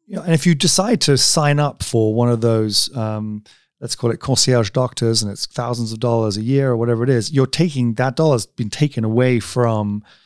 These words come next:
uh, someone, some brand or some expense. So do you, do you think that, um, that will continue to be, um,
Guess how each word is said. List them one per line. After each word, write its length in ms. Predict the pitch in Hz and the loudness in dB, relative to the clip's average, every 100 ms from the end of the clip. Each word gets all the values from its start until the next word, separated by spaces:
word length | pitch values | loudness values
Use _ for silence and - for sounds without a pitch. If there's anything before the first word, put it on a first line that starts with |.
| _ _ | _ _
uh, 160 | 110 | -4
someone, 500 | 107 - 131 110 87 - | -2 0 0 -2 -6 -10
some 220 | - 120 107 | -2 0 0
brand 340 | 101 98 110 - - _ _ | -2 -6 -16 -20 -20 _ _
or 180 | 107 98 | -6 -2
some 340 | - 113 110 - | 2 2 0 -4
expense. 600 | - - 123 101 - - - - - | -4 0 0 0 -6 -12 -16 -20 -2
So 180 | - | 0
do 140 | 147 170 | 2 4
you, 280 | 233 208 196 | 6 4 -2
do 160 | 147 | 0
you 440 | 175 202 208 208 - | 4 6 4 2 -2
think 520 | - 160 156 156 - | -2 2 2 0 -4
that, 480 | 135 127 123 131 - - | 0 2 2 -2 -8 -6
um, 380 | 120 113 110 110 - _ _ | -4 -2 -4 -6 -14 _ _
that 120 | - - | -4 -2
will 100 | 131 | 0
continue 640 | 131 120 - 131 127 131 | 0 0 2 4 4 2
to 160 | - | 0
be, 540 | 117 117 120 123 123 - | -2 0 2 0 -2 -4
um, 480 | 127 117 110 110 - | -2 0 0 -2 -6